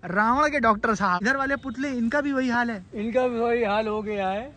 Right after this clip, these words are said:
Speaker 1: हाँ।
Speaker 2: इनको भी surgery करना पड़ेगी फिर से।
Speaker 1: तो डॉक्टर साहब, ये बताइए कि मेरे ख्याल से ऊपर तो, मेरे ख्याल से fluorescent sheet, पीछे भी fluorescent sheet सब लग गई थी, इसमें गुलाबी लग गई है,
Speaker 2: इसमें
Speaker 1: इसमें
Speaker 2: गुलाबी
Speaker 1: नारंगी
Speaker 2: लगी
Speaker 1: लग गई
Speaker 2: है।
Speaker 1: है, उसमें
Speaker 2: हाँ।
Speaker 1: लाल लग गई
Speaker 2: हाँ।
Speaker 1: थी,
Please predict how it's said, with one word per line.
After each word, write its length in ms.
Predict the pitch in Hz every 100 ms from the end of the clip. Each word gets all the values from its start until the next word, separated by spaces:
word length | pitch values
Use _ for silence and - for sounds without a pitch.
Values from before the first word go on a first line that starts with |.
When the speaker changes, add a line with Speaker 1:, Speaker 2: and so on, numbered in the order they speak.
| - - -
Speaker 1:
हाँ। 260 | 180 160 143
Speaker 2:
इनको 280 | 185 190 226
भी 120 | 233
surgery 340 | 190 196 190 220
करना 320 | 202 185 196
पड़ेगी 340 | 185 185 185
फिर 200 | 156 139
से। 120 | 117 113
Speaker 1:
तो 140 | 269
डॉक्टर 260 | 240 247 285
साहब, 200 | 311 254
ये 160 | 294
बताइए 440 | 269 233 233 262 339
कि 140 | 320 302 - 208
मेरे 240 | 226 262
ख्याल 200 | 262 269
से 100 | 269
ऊपर 460 | 262 240 226 240 285
तो, 140 | 285
मेरे 220 | 262 269
ख्याल 160 | 254 262
से 80 | 254
fluorescent 520 | - 220 240 262 247
sheet, 200 | 262 247 -
पीछे 260 | 208 262 262
भी 100 | 262
fluorescent 440 | 240 247 240 240
sheet 140 | 254 220
सब 160 | 233
लग 180 | 226 214
गई 140 | 247
थी, 100 | 226
इसमें 240 | 220 233 220
गुलाबी 380 | 196 185 196 240
लग 180 | 226
गई 160 | 208 214
है, 180 | 214 208 - - -
Speaker 2:
इसमें 180 | 160 175
Speaker 1:
इसमें 220 | 202 262
Speaker 2:
गुलाबी 0 |
Speaker 1:
नारंगी 420 | 254 220 233 240
Speaker 2:
लगी 160 | 269 240
Speaker 1:
लग 40 |
गई 140 | 240 247
Speaker 2:
है। 60 |
Speaker 1:
है, 200 | 233 - -
उसमें 220 | 214 214 247
Speaker 2:
हाँ। 80 |
Speaker 1:
लाल 180 | 202 220
लग 180 | 247 214
गई 100 | 226
Speaker 2:
हाँ। 220 | 220
Speaker 1:
थी, 80 | 220